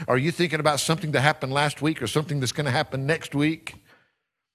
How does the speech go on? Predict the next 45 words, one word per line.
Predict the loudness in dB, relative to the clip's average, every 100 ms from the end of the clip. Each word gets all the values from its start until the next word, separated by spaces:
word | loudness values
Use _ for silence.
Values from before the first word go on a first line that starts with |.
| _ -2
Were |
you | 0
thinking | 4 4 4
about | 4 4
what | 4
somebody | 0 4 4 6
else | 2 2
said | 4 2 2
that | -4
you | -2
didn't | -2 0
like? | 2 2 2 -2
Or |
somebody, | -4 -2 -2 -6 -4
you | 0
know, | 2
so | 2
many | 2 2
people | 2 0 2
come | 2 2
to |
worship | 2 2 2 -2
and | 2
their | 6 6
worship | 4 2 0
is | -2
destroyed | -2 0 4 4 2 -4 -12
because | -4 0
they're | 4 4
too | 4 -2
worried | 2 4 4
about | 4 4
what | 4 4
everybody | 4 4 4 4 4 4
else | 4 2
is | -2
doing | 2 4 4 2 0
and | 0 4
why | 6 6
they're | 6 4
doing | 4 2 4
what | 4 6
they're | 6 6
doing. | 4 2 2 -8 -18 -20 -20 _ _ _ _ _ _ _ _ _ _ _ _ _ _ _ _ _ _ _
Hypocrisy. | -6 -4 -4 -6 -12 -12